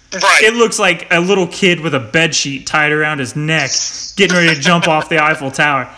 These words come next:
Speaker 2: And what does he do? He smacked the ground so hard.
Speaker 1: Oh, no. And then, you know, that's actually funny because, honestly, funny.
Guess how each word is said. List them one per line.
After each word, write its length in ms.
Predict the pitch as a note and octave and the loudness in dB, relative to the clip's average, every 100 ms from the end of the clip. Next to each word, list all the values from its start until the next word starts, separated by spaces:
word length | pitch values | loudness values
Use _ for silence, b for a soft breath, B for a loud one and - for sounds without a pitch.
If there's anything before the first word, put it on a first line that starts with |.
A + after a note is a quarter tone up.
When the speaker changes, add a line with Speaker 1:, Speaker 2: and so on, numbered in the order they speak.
| B B B | B B B
Speaker 2:
And 300 | E3+ D#3+ D3 - - | 0 -2 -8 -14 -6
what 260 | D3+ E3 | 0 2
does 140 | E3+ D#3+ | 2 0
he 140 | F3+ | 0
do? 380 | E3 E3+ F3+ F#3+ | 2 2 0 -4
He 220 | - F3+ | -4 -2
smacked 840 | E3+ - - E3 D3+ D#3 D#3+ D#3 - | 0 -2 -2 -4 -2 0 0 -2 -4
the 100 | D3+ | -4
ground 400 | C#3 D3 D3 C#3 | -4 -4 -4 -6
so 300 | - D3 C3 | -4 -4 -4
hard. 420 | C3+ C#3 C#3 C#3+ C#3+ | -2 -2 -2 -4 -2
Speaker 1:
Oh, 420 | F#3 F#3 F3+ F3 | 0 0 -2 -2
no. 480 | E3+ E3 D#3 D#3+ E3+ _ G3+ | -4 -4 -4 -6 -12 _ -2
And 80 | B3+ | 2
then, 100 | C4 | 0
you 60 | C#4 | 0
know, 100 | C#4+ | 0
that's 300 | C4 A#3 A#3+ | 0 0 2
actually 360 | C#4 A#3 G3+ F#3 | 0 0 -2 -4
funny 340 | - E3+ F3+ | -2 -2 0
because, 460 | D#3+ D#3+ E3 D#3+ D#3 F3+ | -4 -4 -4 -4 -4 -2
honestly, 400 | E3+ C#3+ C#3 - - - | -2 0 -2 -4 -6 -4
funny. 400 | C#3 C3 C3+ | 0 0 -2